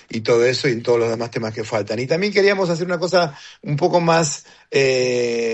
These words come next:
ecléctica en relación a, a lo generacional, que lo de Alejandro Sanz tiene que ver con algo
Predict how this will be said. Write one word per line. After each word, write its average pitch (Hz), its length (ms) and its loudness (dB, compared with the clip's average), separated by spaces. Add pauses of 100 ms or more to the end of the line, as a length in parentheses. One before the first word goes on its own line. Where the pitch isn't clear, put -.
(140)
ecléctica 160 600 -2
en 151 60 0
relación 135 320 -2
a, 143 220 0
a 131 40 0
lo 123 120 -2
generacional, 127 800 0
que 117 220 -4
lo 117 140 0
de 117 120 2
Alejandro 127 500 -2
Sanz 147 420 -2 (340)
tiene 160 300 -2
que 139 100 -2
ver 143 140 0
con 139 120 -4
algo 143 380 -2